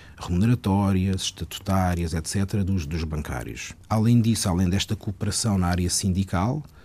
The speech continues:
nós também cooperamos e estamos a juntar esforços, eu diria, em atividades de cultura e desporto, que são muito importantes para, para reafirmar o espírito de corpo do, do, dos bancários. Negociando em nome do sams Quadros, nós somos um operador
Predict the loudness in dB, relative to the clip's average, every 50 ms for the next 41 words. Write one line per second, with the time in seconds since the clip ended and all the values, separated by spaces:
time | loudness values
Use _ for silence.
0 | -20 -16 -6 -4 -2 -2 -2 0 2 2 2 2 2 0 -2 -4 -4 -2 -2 0
1 | 2 2 2 2 0 -2 -2 -2 -4 -4 -2 -2 -4 -2 -2 -2 -2 -2 -2 -2
2 | -2 -4 -6 -4 -2 -2 -2 -2 -4 -6 -6 -6 -4 -2 0 0 2 2 2 2
3 | 0 0 -2 -2 -2 0 0 2 0 0 -2 -4 -8 -6 -4 -4 -4 -2 0 2
4 | 2 2 2 2 0 -2 -4 -4 0 2 2 2 2 -2 -8 -14 -16 -10 -6 -4
5 | -2 -2 -2 0 0 -2 -2 -2 -4 -2 0 0 0 0 -2 -4 -4 -4 -2 -2
6 | -2 -4 -6 -8 -12 -16 -20 -20 -20 -12 -6 -4 -4 0 0 0 0 0 0 0
7 | 2 2 2 2 2 2 0 -2 -4 -4 -2 -2 -2 -2 -6 -8 -6 -2 0 0
8 | 0 0 -4 -8 -8 -6 -6 -4 -4 -4 -4 -4 -4 -6 -6 -4 -2 0 0 0
9 | 2 2 2 2 2 0 -2 -4 -8 -14 -18 -20 -20 -14 -6 -4 -2 0 0 0
10 | 0 0 2 4 6 6 6 6 6 4 4 4 4 4 4 4 2 0 0 0
11 | 0 2 2 2 0 -2 -2 0 2 4 4 2 2 0 -2 -4 -4 -2 -2 -2
12 | -2 -2 0 0 0 0 0 0 0 0 0 -2 -2 -2 -4 -2 0 0 0 0
13 | 0 -2 -4